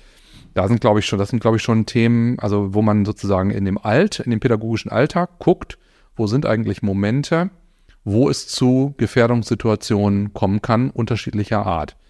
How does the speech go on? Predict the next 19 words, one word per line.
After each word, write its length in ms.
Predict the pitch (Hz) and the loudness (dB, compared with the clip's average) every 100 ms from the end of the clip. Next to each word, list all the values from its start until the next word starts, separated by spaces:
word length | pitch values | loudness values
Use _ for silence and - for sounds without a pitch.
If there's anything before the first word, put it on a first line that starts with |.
| _ _ _ _ | _ _ _ _
Das 180 | 95 - | -6 -4
ist, 100 | 127 | -4
äh, 100 | 120 104 | -4 2
so, 400 | 117 117 113 110 | 4 4 2 0
so 100 | 110 | -2
verstehe 340 | 113 131 - 110 | 0 0 2 0
ich 160 | 110 | 0
das. 160 | 101 - | -2 -4
Und 180 | 101 110 | -2 2
dann 180 | 147 208 | 2 2
zu 140 | 190 | -2
gucken, 400 | - 190 190 208 _ _ _ _ | -4 -2 -2 -2 _ _ _ _
ähm, 720 | 123 123 127 127 127 127 123 | -4 -2 0 0 0 -2 -2
wie 100 | 110 113 | -2 -2
können 260 | 135 131 | 0 2
wir 100 | 113 | 0
die 160 | 113 147 | 2 2
möglichst, 1000 | 120 127 160 - 139 143 - - - - | 4 4 2 0 0 0 -4 -12 -14 -6
ähm, 560 | 117 113 110 110 113 | -2 0 0 -2 -4